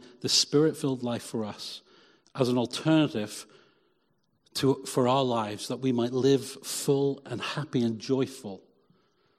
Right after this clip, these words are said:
as we focus on him. It's not that these other things are wrong, friends. I'm not saying that this morning. I'm not having a go at people drinking. Listen, I enjoy a glass of wine, okay? I prefer a beer, if I'm honest, but I do enjoy a glass of wine.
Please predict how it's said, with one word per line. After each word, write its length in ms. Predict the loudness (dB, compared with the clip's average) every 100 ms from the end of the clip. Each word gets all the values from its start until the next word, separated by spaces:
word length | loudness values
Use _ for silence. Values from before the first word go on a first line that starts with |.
| _ _ _ _
as 160 | -6 -4
we 60 |
focus 460 | -2 2 2 0 -2
on 100 | -2
him. 320 | -2 -6 -6 -16 _ -20 -10
It's 140 | -4 -2
not 140 | 0
that 80 | 2
these 140 | 4
other 140 | 4 2
things 240 | 2 0
are 60 | -2
wrong, 280 | -2 -4
friends. 280 | -4 -6 -2
I'm 80 | 0
not 140 | 0
saying 260 | 0 0 0
that 100 | -2
this 180 | -4 -2
morning. 260 | 0 0
I'm 80 | 0
not 120 | 0
having 160 | 0 -4
a 40 |
go 400 | -2 2 4 4
at 100 | 0
people 260 | -4 -8 -8
drinking. 380 | -12 -10 -10 -12 -16 -10
Listen, 280 | -2 0 0
I 120 | 0
enjoy 220 | 0 2
a 60 | 0
glass 240 | 0 -2
of 60 | -6
wine, 240 | -6 -6
okay? 260 | -6 -6 -6 -10 _ _ _ _ _ _ _ _ _ _ _ _ _ _ _ _ _ _ _ _ -20
I 40 | -14
prefer 260 | 0 2
a 60 | 4
beer, 280 | 8 8 8
if 80 |
I'm 80 | 4
honest, 300 | 2 2 2
but 80 | 2
I 100 | 2
do 100 | 2
enjoy 260 | 4 4 2
a 60 |
glass 200 | 0 -6
of 60 | -10
wine. 160 | -12